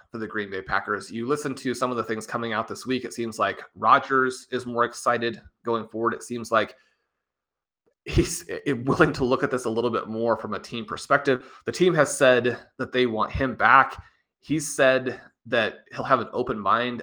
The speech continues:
about more or less being sat down because of the multiple injuries so that they can let Jordan Love play. And, I mean, perhaps, like, well, I mean, of course he's okay with him playing in this specific instance if the whole goal there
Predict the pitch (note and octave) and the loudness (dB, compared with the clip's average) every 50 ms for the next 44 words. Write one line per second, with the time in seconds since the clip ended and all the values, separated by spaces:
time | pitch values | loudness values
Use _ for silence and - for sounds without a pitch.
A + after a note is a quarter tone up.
0 | - - A2+ G#2 - A2 G#2 G#2+ A2 G2+ - - - _ _ _ - G#2 A2 B2 | -8 -8 -10 -4 2 4 4 6 4 4 0 -4 -10 _ _ _ -14 -8 -2 0
1 | B2+ B2 A#2 A2+ G#2 G2 G2+ G#2+ A2 A2+ - - - - - - - - _ _ | 4 4 4 4 2 0 -2 -2 -2 -2 -4 -10 -10 -10 -12 -12 -14 -16 _ _
2 | _ _ _ _ _ _ _ G#2+ A#2+ A2+ G#2+ G2 - - - - G#2+ A#2 B2 - | _ _ _ _ _ _ _ -6 -4 -4 -4 -8 -10 -10 -4 -2 0 0 -2 -2
3 | - - G#2+ A2 A2+ A#2 A2+ G2+ F#2 - - - A#2 A#2 A2+ A#2 F#2 G#2 G#2 G#2 | -4 -4 0 0 0 0 -2 -4 -8 -8 -4 -4 -4 -4 -4 -6 -6 -6 -8 -6
4 | G2+ G2+ A2 - - G2 - - F#2 A2 B2+ B2+ C#3+ D3 D3 D3+ D3 D3+ - - | -4 -6 -6 -6 -6 -10 -8 -8 -8 -8 -6 -4 -2 -2 -2 -4 -6 -8 -16 -20
5 | _ _ _ _ - C#3 B2+ - B2+ B2 - A#2+ A2+ A#2 A#2+ - - D#2+ - B2+ | _ _ _ _ 2 2 2 4 2 0 0 -2 -2 0 0 -2 -2 -4 -2 2
6 | B2 A#2+ A#2+ A2+ G#2+ G2+ G#2 A2 A2+ A2 A2 - - - - - B2 C3+ C#3+ D3 | 2 2 2 2 -2 -2 2 2 2 2 0 -6 -10 -12 -2 4 6 6 6 6
7 | D3 C#3+ C#3+ - - - - - _ _ _ - C3+ C#3 C#3 C3+ B2+ C3 C3 - | 4 2 0 -4 -16 -20 -20 -20 _ _ _ 2 2 4 4 4 2 0 -2 -2
8 | - _ _ _ - F3 F#3 F#3 - - - _ _ _ _ _ _ - F#3 F3+ | -8 _ _ _ 4 6 6 6 6 2 -6 _ _ _ _ _ _ 4 6 8
9 | - G#3+ - - - C3+ B2+ B2+ C#3+ C#3 B2 B2 A#2 B2 - B2 A2+ G#2 - - | 8 4 4 4 4 4 6 8 8 8 8 8 4 2 -2 -4 -6 -6 -4 0
10 | D#3+ D#3 C#3 - - - - - - _ _ - C#3 A2+ B2+ B2 A#2 - B2+ A#2 | 0 0 0 0 -6 -12 -14 -18 -20 _ _ -4 -2 2 2 0 2 0 -2 -2
11 | A2+ G#2+ - A#2 G#2 G#2+ - - B2+ A#2+ A2+ A2 G#2 G2+ A2+ A#2+ A#2 - - - | -2 0 -2 -4 -4 -4 -4 -2 -2 -2 -2 -4 -6 -4 -4 -4 -4 -6 -12 -12
12 | - - - - G2+ - - C3 G#2+ G2+ - - C3+ D3 - - F2+ F2 - - | -14 -14 -12 -10 -8 -4 -4 -4 -4 -4 -6 -4 -6 -6 -6 -8 -8 -10 -10 -8
13 | - A2+ - - - G#2 G2 B2+ B2+ B2 A#2+ - A#2+ A#2 A2+ G#2 G#2+ A#2 A#2 G#2+ | -8 -8 -6 -6 -8 -6 -2 -2 -2 -2 -2 -2 -2 0 0 0 2 2 2 2
14 | G#2 | 2